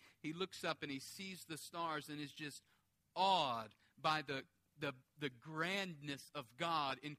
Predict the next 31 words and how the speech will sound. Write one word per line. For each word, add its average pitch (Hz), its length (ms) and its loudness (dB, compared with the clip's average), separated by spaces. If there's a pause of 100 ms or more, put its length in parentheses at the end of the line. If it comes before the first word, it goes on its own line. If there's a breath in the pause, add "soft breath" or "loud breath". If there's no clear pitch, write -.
creation, 143 840 -4 (300 soft breath)
how 170 300 0 (180)
big 220 320 0
God 160 320 2
is. 123 420 -4 (680 soft breath)
And 190 100 0
we 196 80 -2
see 254 360 -2
that 190 200 2
in 175 100 -2
the 165 80 -4
midst 202 320 -4
of 165 120 -4
this 156 260 -6 (280 loud breath)
text 214 380 2
as 165 160 0
he 170 120 -8
talks 208 400 -2
about 151 340 0
God, 170 180 4 (300 loud breath)
uh, 151 120 0 (140)
pointing 214 300 0
with 170 100 -4
his 147 160 -6
fingers, 202 400 -6
"With - 160 -10
your 156 120 -6 (140)
finger 226 360 -2
you've 147 340 -8
placed 214 460 -4 (400 soft breath)
these 147 360 -6